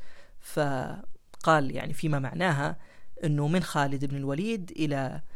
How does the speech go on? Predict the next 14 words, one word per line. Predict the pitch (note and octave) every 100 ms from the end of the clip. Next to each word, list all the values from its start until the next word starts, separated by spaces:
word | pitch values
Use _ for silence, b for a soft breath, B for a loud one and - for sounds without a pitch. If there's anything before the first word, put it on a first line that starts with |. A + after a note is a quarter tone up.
| -
حاكم | - D3 C#3+ D#3
فارس: | - E3 F3
"سلام | - D#3+ D#3 D3 C#3
على | C3 C#3
من | C3+ D3
اتبع | C#3 C#3+ A#2 -
الهدى، | D3 D#3 F#3+ G#3 G#3 B - F#3+
أما | F3 D#3
بعد | C#3+ D#3 D3+ -
فالحمد | - D#3 C#3+
لله | D3 D3
الذي | C#3 C#3+
فضل | C#3 D3+ D3+ C#3+
خدمكم | - D3+ D3+ - D3+